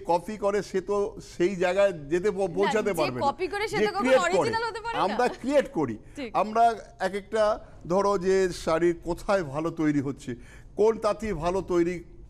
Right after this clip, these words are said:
Speaker 1: মানে করতে পারে,
Speaker 2: হুম।
Speaker 1: তাকে ক্রিয়েট করা, এইটা হচ্ছে মেইন ব্যবসা।
Speaker 2: অবশ্যই।
Speaker 1: ব্যবসা তো শোনো সবাই করে, কিন্তু একটা মনের ব্যাপার, একটা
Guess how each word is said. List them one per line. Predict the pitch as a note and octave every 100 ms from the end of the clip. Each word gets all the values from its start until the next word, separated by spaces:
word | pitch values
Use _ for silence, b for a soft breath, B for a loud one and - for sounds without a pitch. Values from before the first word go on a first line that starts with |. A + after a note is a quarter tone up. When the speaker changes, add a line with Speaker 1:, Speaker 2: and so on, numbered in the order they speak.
| - - C#3+
Speaker 1:
মানে | F3
করতে | F3 F3 F3 F#3
পারে, | C#3+ B2+ A2+ B
Speaker 2:
হুম। | B3+ G#3+ -
Speaker 1:
তাকে | G#3 A3 A#3 A#3 A3+ - - -
ক্রিয়েট | G#3 A#3 -
করা, | G#3 A3 G#3+
এইটা | G3 A#3+
হচ্ছে | A#3 A#3 A#3 - F#3
মেইন | E3+ A3+ A3
ব্যবসা। | G3 G3 - A2 - -
Speaker 2:
অবশ্যই। | B3 E4+ - G#2+
Speaker 1:
ব্যবসা | A#2+ D#3+ F3 G#3
তো | G#3+ A3+
শোনো | A3 A3 F#3
সবাই | F#3 F#3+ A3 A3
করে, | F#3 D#3+
কিন্তু | C#3 F3+ F3+ - A3+ C4 B B B B -
একটা | C#3+ - G3
মনের | F3+ D3 D3+ D#3+ G3+
ব্যাপার, | F#3 F3 - D3
একটা | C#3+ - F3+ F3